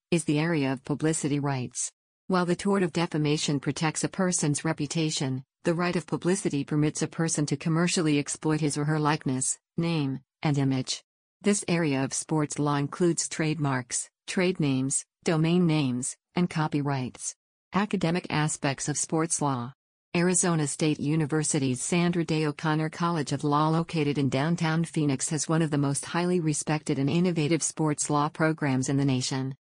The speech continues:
The home of the Alan Budd Selig Sports Law and Business Program, which offers a plethora of opportunities to enroll in sports law courses ranging from negotiations and A D R in sports to N C double A compliance,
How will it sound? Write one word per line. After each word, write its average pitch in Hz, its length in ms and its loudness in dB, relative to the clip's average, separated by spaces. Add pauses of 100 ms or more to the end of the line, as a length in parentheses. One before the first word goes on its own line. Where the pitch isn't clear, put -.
(320)
The 175 100 4
home 202 200 2
of 180 100 2
the 147 180 -4
Alan 156 300 0
Budd 151 220 0
Selig 147 400 0
Sports - 480 -2
Law 147 220 2
and 135 160 2
Business 147 380 0
Program, 156 520 0
which 139 220 -2
offers 170 380 0
a 147 40 -4
plethora 170 460 0
of 131 80 -2
opportunities 143 800 0
to 160 160 -2
enroll 147 380 2
in 131 120 0
sports - 400 -2
law 156 160 0
courses 160 540 -2
ranging 156 320 2
from 135 180 0
negotiations 147 920 0
and 143 120 2
A 160 120 2
D 175 160 2
R 143 160 2
in 131 100 2
sports 147 420 -2
to - 220 -4
N 160 160 2
C 160 220 0
double 143 380 -2
A 147 120 0
compliance, 156 800 0